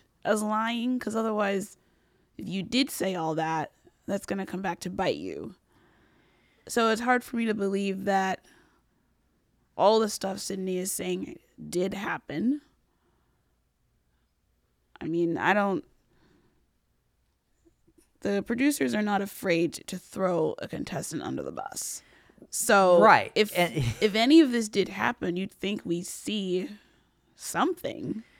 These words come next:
Speaker 2: Right, and that, that has been, that has been my, my thought, like, c-, 'cause it's a, it's a great opportunity for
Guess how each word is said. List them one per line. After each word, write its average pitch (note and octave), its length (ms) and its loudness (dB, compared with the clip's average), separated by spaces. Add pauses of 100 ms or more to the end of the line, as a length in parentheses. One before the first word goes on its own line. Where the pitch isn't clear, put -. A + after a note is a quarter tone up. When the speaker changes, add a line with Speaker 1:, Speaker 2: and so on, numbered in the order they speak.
(180)
Speaker 2:
Right, D#3 300 6
and C#3+ 160 0
that, E3 220 4 (180)
that E3+ 260 6
has D#3+ 200 0
been, A#2+ 460 0 (1300)
that C#3 180 2
has D3 140 0
been A#2 260 2
my, A#2+ 500 2
my B2+ 320 2
thought, E2+ 440 -2
like, A2 340 -2
c-, G2 340 -16
'cause - 340 -6 (1200)
it's B2 240 -2
a, B2+ 140 0 (100)
it's C3 300 -2
a A#2 80 2
great A2+ 580 0
opportunity A2 920 0
for B2 720 2